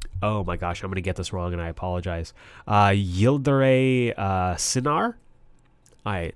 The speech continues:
I'm so sorry. Um, but X-Men Red now dealing with the aftermath of not <laughs> just the Hellfire Gala, but also Genesis showing up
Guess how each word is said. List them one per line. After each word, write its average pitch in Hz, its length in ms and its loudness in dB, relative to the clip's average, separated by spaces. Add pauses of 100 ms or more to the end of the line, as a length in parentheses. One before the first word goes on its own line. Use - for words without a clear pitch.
(120)
I'm 85 240 -8
so - 160 -10
sorry. - 340 -10 (540)
Um, 87 460 4
but 98 340 2 (920)
X-Men 120 360 -2
Red 131 380 2 (360)
now 101 260 2
dealing 117 360 0
with 104 100 -2
the - 140 -6
aftermath 107 640 -2
of 80 100 -10
not 101 380 0
<laughs> - 20 -10
just - 760 -4
the 104 160 -4
Hellfire 104 420 -2
Gala, 85 340 -4
but 104 240 -4
also 90 560 0 (640)
Genesis - 840 -4
showing 98 480 2
up 87 280 2